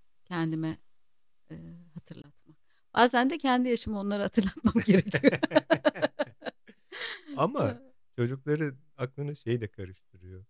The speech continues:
Speaker 2: Biz bazen o kadar eğlenceli çocuklar oluyoruz ki bazen bizi akranları zannedebiliyorlar
Speaker 1: Evet, evet.
Speaker 2: yani.
Speaker 1: Ya bugün sabah dedim Gülce'ye. "Bak kızım," dedim, "ben böyle biraz hani saf,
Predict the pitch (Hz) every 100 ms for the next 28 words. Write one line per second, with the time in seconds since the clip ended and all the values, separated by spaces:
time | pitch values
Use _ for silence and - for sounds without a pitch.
0 | _ 101 101 107 107 101 107 104 107 101
1 | 98 _ _ _ _ _ 107 101 104 104
2 | 101 107 - 113 107 - 113 117 131 196
3 | 127 - 107 110 110 117 117 107 120 151
4 | _ 117 - 123 110 110 113 107 107 104
5 | - - 104 101 104 98 101 107 104 -
6 | _ _ - 202 202 214 208 220 214 214
7 | 202 190 190 185 180 175 185 196 _ _
8 | _ _ _ - 196 _ 202 233 233 165
9 | 170 175 180 180 185 180 185 180 185 _
10 | _ 170 170 - 196 180